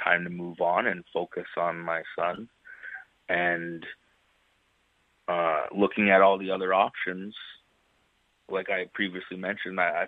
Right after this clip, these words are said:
focus on wrestling, and I watch a lot, and I'll try to watch every company that's out there and stay focused on the talent that's out there.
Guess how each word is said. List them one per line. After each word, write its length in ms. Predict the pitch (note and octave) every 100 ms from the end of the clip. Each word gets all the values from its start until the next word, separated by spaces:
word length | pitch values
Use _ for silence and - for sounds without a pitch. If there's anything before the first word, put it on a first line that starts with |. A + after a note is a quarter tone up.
| -
focus 300 | B2+ C3 A2
on 180 | G2+ F#2
wrestling, 400 | F#2 F2+ - E2
and 100 | E2
I 80 | E2
watch 260 | E2 F2+ -
a 20 | D#2+
lot, 320 | E2 D2+ - -
and 120 | E2+
I'll 160 | D#2 D2+
try 120 | -
to 80 | F2
watch 220 | F2 F2 -
every 180 | E2+ E2+
company 360 | - F2 F#2+ E2
that's 180 | D#2
out 160 | E2+ E2+
there 280 | F#2+ G#2+ G2+
and 160 | E2+ D2+ - -
stay 220 | E2+ F2
focused 400 | F2 F2 F2 -
on 120 | F2
the 80 | E2
talent 400 | - E2+ F2 D2+
that's 160 | C#2+ -
out 180 | E2 -
there. 260 | F2 G#2